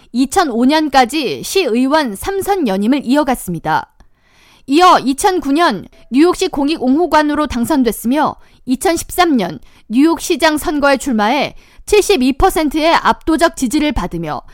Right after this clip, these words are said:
시장으로 당선됐습니다. 이후 이천십칠 년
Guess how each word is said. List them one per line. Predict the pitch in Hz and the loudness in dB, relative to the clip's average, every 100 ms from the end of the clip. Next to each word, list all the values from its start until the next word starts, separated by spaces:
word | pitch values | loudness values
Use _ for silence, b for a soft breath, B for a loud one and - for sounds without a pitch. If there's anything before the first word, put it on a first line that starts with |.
| b | b
시장으로 | - 330 320 277 196 262 | -6 -2 2 2 2 -2
당선됐습니다. | - 214 320 277 269 175 156 151 143 - _ _ _ _ - - - - - - - | -2 -2 0 0 -2 -6 -6 -2 -2 -4 _ _ _ _ -20 -20 -20 -20 -20 -20 -6
이후 | 254 285 359 | -4 0 0
이천십칠 | 247 - 349 - - 415 320 | 0 -2 -4 -4 -4 -2 0
년 | 180 | -2